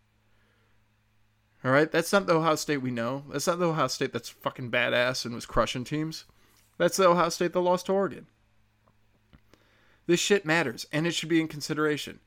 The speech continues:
You have teams that play in the snow and teams that don't. That's why the first round of the playoffs should be snow games. They should be up north,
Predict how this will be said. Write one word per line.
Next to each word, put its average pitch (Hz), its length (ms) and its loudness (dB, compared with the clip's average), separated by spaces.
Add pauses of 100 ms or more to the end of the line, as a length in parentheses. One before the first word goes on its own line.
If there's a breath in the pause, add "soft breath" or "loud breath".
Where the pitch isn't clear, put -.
(520 soft breath)
You 156 140 6
have 185 120 8
teams 175 300 -2
that 175 160 -8
play 147 240 4
in 175 80 0
the 185 60 -6
snow 135 400 -4
and 127 160 -10
teams 127 260 -4
that 135 140 -6
don't. 175 280 0 (340)
That's 151 260 0
why 175 160 4
the 180 100 -4
first - 320 0
round 160 220 -2
of 170 60 -12
the - 100 -6
playoffs 131 320 -4
should 131 380 -4
be 156 120 2
snow 196 300 2
games. 107 420 -6
They - 80 -10
should 117 200 -4
be 117 140 -8
up 165 200 2
north, 165 340 0